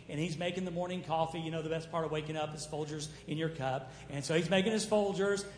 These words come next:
And as daylight becomes more and more obvious, he sees something, and he sees surrounding the city of Dothan all these enemy, um, horses and chariots and soldiers. And,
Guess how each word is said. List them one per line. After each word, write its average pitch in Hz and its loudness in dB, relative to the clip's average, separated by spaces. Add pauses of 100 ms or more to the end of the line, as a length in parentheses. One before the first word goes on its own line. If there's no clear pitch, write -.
(140)
And 190 0
as 190 2
daylight 262 6 (180)
becomes 190 -2
more 220 2
and 226 2
more 202 0
obvious, 185 2 (300)
he 202 0
sees 285 2
something, 175 0 (260)
and 185 2
he 190 4
sees 269 4
surrounding 240 4
the 208 4
city 214 2
of 160 0
Dothan 180 2 (340)
all 226 10
these 214 2
enemy, 220 2 (320)
um, 160 2
horses 233 6
and 156 -4
chariots 208 0 (220)
and 170 0
soldiers. - -2 (340)
And, 175 0